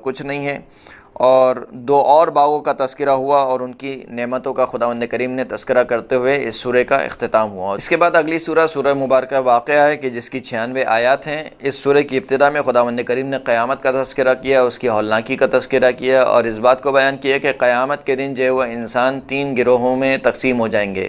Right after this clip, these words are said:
ایک گروہ جو ہے وہ اصحاب یمین کا ہوگا، دوسرا گروہ اصحاب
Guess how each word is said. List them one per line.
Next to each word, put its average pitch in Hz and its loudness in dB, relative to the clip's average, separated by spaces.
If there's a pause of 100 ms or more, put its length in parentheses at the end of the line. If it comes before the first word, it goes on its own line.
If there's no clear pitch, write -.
ایک 127 2
گروہ 127 4
جو 120 -4
ہے 123 0
وہ 127 4
اصحاب 110 2
یمین 113 -4
کا 135 4
ہوگا، 131 2
دوسرا 139 2
گروہ 139 2
اصحاب 120 0